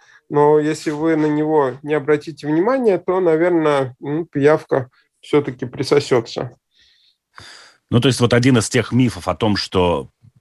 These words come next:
Speaker 2: э, процесс присасывания пиявки и процесс, когда она начинает кормиться, он безумно болезненен, это не более чем миф?
Speaker 1: Э, вообще, а,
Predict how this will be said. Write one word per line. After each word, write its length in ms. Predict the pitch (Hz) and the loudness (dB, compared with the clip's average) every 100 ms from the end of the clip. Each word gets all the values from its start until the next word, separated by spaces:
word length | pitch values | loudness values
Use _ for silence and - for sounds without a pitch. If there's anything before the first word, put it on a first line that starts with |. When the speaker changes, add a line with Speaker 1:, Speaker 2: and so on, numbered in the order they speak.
| - 87 | -20 -12
Speaker 2:
э, 160 | 90 85 | -8 -6
процесс 640 | - 113 - 151 123 - | 0 0 0 -2 -2 -2
присасывания 760 | 95 98 - 101 90 80 82 78 | -6 -6 -2 -4 -4 -4 -4 -4
пиявки 840 | 90 85 104 87 - - 76 67 - - - | -4 0 2 0 -2 -8 -6 -6 -14 -18 -2
и 160 | 90 90 | 0 2
процесс, 680 | 95 98 - 107 90 - - | 0 0 2 2 0 -4 -10
когда 280 | - 87 90 | -6 -2 0
она 140 | 85 | 0
начинает 420 | 82 - 90 78 - | -2 -2 0 -2 -2
кормиться, 680 | 85 82 160 151 - 80 - - - _ _ - | 0 2 2 2 -2 -2 -2 -16 -20 _ _ 0
он 340 | 117 107 95 80 | 2 2 0 -2
безумно 480 | 98 95 123 120 104 | -4 0 2 2 0
болезненен, 920 | 85 101 107 139 120 107 95 87 87 | 0 -2 0 -2 -2 -2 -2 -2 -4
это 360 | 98 95 104 95 | -8 -4 0 2
не 140 | 101 | 2
более 380 | 98 101 87 80 | 2 2 0 -2
чем 260 | - 80 | -6 -6
миф? 300 | 64 53 - _ _ _ _ _ _ _ _ _ - - - _ _ 180 | -8 -12 -18 _ _ _ _ _ _ _ _ _ -18 -16 -18 _ _ 2
Speaker 1:
Э, 320 | 185 185 175 - - 165 160 _ _ | 4 4 0 -6 -20 -20 -20 _ _
вообще, 720 | - 156 160 - 214 180 131 - 147 | -4 -2 -2 0 2 4 0 -4 0
а, 420 | 139 135 131 | 2 2 0